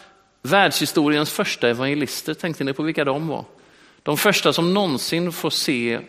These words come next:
Jesus och vittna om honom. Jo, det är de där kvinnorna som möter honom. Maria från Magdala och den andra Maria. Som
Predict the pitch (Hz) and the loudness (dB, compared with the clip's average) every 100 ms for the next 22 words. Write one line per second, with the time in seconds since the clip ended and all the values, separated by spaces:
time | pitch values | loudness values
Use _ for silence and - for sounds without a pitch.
0 | - 139 131 - 104 - - - 120 - | -6 0 0 0 -4 -6 -6 -6 -6 -8
1 | - 139 - - 135 220 113 92 - - | -10 -10 -10 -8 -6 -4 -6 -8 -12 -16
2 | _ _ _ _ _ 117 143 160 - _ | _ _ _ _ _ -6 -6 -10 -20 _
3 | _ 151 160 147 131 - 156 127 90 101 | _ -4 -4 -4 -6 -6 -6 -6 -8 -10
4 | - _ _ _ _ _ _ - 127 127 | -14 _ _ _ _ _ _ -6 -4 -4
5 | 98 95 85 - - 110 135 147 151 143 | -8 -12 -14 -16 -8 -4 0 0 -2 -4
6 | 156 143 107 87 90 95 101 104 98 113 | -4 -4 -4 -6 -8 -6 -6 -6 -6 -4
7 | 101 90 95 101 110 87 71 - _ _ | -4 -4 -4 -2 -4 -6 -8 -14 _ _
8 | _ _ _ _ _ _ _ _ _ _ | _ _ _ _ _ _ _ _ _ _
9 | _ _ _ _ _ _ _ _ 139 143 | _ _ _ _ _ _ _ _ -2 -2